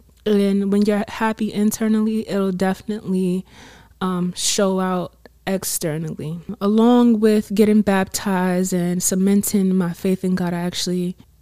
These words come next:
chose to stay away from social media for a while. You might see my page open, but I'm hardly on it.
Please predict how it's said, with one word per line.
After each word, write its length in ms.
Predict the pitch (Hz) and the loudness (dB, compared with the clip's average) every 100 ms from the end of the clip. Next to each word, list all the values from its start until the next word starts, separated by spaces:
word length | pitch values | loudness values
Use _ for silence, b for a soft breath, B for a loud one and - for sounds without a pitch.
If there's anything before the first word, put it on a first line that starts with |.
| - | -10
chose 300 | - 220 208 | -4 0 2
to 80 | 202 | 2
stay 320 | - - 185 | 2 2 2
away 280 | 190 180 175 | 2 2 0
from 200 | - 175 | -2 -4
social 400 | - 180 - 180 | -2 -2 -2 0
media 480 | 175 180 180 175 180 | 2 2 0 -2 -4
for 260 | - - 175 | -10 -6 -4
a 80 | 170 | -4
while. 480 | 175 175 180 185 - b b b b - | -4 -2 -2 -4 -6 b b b b 4
You 120 | 214 | 6
might 180 | 214 208 | 8 6
see 180 | - | 6
my 180 | 214 202 | 6 6
page 340 | - 202 196 - | 4 4 4 2
open, 360 | 196 202 196 | -2 0 0
but 120 | 185 | 0
I'm 140 | 170 165 | 0 -2
hardly 480 | - 196 190 185 180 | -2 0 2 2 0
on 260 | 170 180 | 0 0
it. 140 | 185 | 0